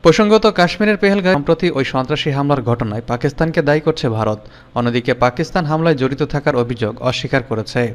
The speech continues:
তবে উত্তেজনার মধ্যে মঙ্গলবার মধ্যরাতে পাকিস্তানের একাধিক শহরে ক্ষেপণাস্ত্র হামলা চালিয়েছে ভারতীয় সেনারা। এ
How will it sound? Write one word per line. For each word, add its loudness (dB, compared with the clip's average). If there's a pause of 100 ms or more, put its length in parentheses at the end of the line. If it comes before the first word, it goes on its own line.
(600)
তবে 6
উত্তেজনার 4
মধ্যে 4
মঙ্গলবার 2
মধ্যরাতে 2 (140)
পাকিস্তানের 0
একাধিক 0
শহরে 4
ক্ষেপণাস্ত্র -2
হামলা 0
চালিয়েছে 0 (120)
ভারতীয় 2
সেনারা। -4 (520)
এ 4